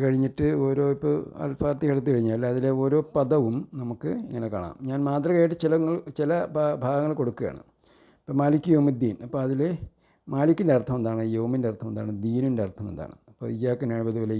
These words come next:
ഇയ്യാക്ക എങ്ങനെയാണ് അതിൻ്റെ ക്രമം വരുന്നത്? വ നഅ്ബുദു, നസ്തഈനു, ഇങ്ങനെ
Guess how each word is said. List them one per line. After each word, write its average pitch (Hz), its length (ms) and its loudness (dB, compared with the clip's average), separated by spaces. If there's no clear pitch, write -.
ഇയ്യാക്ക 120 420 0
എങ്ങനെയാണ് 117 320 -2
അതിൻ്റെ 104 200 -2
ക്രമം 107 260 -2
വരുന്നത്? 80 300 -8
വ 123 100 4
നഅ്ബുദു, 127 480 0
നസ്തഈനു, 131 640 -2
ഇങ്ങനെ 190 240 2